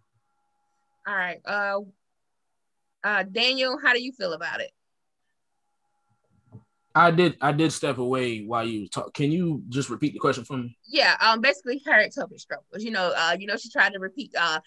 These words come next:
Speaker 1: try to leave people, Black people, slaves to the path of freedom, but some people went with her and some people stayed because of the stability of what they had there, what they already knew. So bringing it to modern terms,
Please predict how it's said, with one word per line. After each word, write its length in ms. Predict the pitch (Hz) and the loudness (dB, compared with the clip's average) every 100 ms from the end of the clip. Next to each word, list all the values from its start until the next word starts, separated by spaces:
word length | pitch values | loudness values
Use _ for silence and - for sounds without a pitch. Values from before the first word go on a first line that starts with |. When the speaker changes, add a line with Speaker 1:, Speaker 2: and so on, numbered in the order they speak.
| _ - | _ 0
Speaker 1:
try 140 | 208 | 2
to 80 | 196 | 2
leave 260 | 220 220 208 - | -2 -6 -10 -10
people, 320 | 277 220 220 _ _ | -8 -6 -10 _ _
Black 280 | 185 202 180 | -2 -2 -2
people, 260 | 233 214 208 | -12 -10 -10
slaves 360 | 208 208 202 | -6 -4 -4
to 100 | 185 | -8
the 80 | 185 | -8
path 240 | 190 208 214 | -2 -2 -2
of 100 | 220 | -8
freedom, 320 | 208 220 214 | -8 -8 -6
but 180 | 202 185 | -2 -2
some 220 | - 220 | -4 -8
people 260 | 240 220 196 | -8 -10 -6
went 220 | 220 - | -6 -2
with 140 | 220 | -2
her 200 | 254 262 - - - | 0 -2 -6 -20 -10
and 140 | 165 | -8
some 220 | 214 214 | -4 -6
people 240 | 254 226 180 | -6 -12 -10
stayed 320 | - 175 185 | -2 -2 -2
because 260 | 185 196 190 | -4 -4 -4
of 60 | |
the 60 | 202 | -12
stability 720 | - 185 196 214 196 190 170 | -8 -8 -4 -4 -4 -6 -4
of 380 | 185 175 170 165 _ | -2 0 -2 -6 _
what 200 | 190 180 | -6 -4
they 140 | 185 | -4
had 240 | 247 185 190 | -4 -4 -2
there, 180 | 190 185 | -2 -2
what 200 | 190 185 | -4 -2
they 100 | 185 | -2
already 280 | 180 175 | 0 -2
knew. 220 | 185 170 - - - | -6 -14 -18 -20 -14
So 300 | - 180 165 - _ _ - | 2 2 2 -8 _ _ -6
bringing 300 | 202 233 226 | -2 -2 -2
it 120 | - | -4
to 100 | 220 | -4
modern 440 | 214 214 247 247 | 0 2 2 -2
terms, 420 | - 254 247 254 | 2 4 4 0